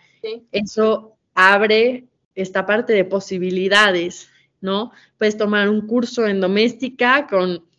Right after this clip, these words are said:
Speaker 1: Sí.
Speaker 2: personas que, que tienen un despacho en Estados Unidos.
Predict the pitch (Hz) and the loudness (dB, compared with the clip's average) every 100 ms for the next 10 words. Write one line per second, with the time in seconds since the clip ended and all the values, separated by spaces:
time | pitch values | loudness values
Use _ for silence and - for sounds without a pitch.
0 | _ _ - 233 208 190 196 202 214 220 | _ _ -10 -2 0 0 -2 0 2 2
1 | 226 208 185 165 175 190 170 170 160 165 | 0 0 2 0 -4 -2 0 0 -2 -4
2 | _ - 185 190 208 208 202 - 190 190 | _ 0 2 2 0 0 -2 0 -2 -2
3 | 202 185 185 180 180 180 180 165 165 - | -6 -8 -4 -4 -2 -8 -4 -6 -6 -14